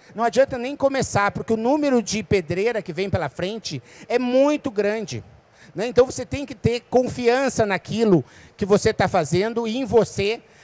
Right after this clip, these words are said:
pra poder chegar lá. O segundo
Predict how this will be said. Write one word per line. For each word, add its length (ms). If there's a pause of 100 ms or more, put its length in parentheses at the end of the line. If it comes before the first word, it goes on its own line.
(140)
pra 120
poder 360
chegar 340
lá. 260 (2250)
O 120
segundo 800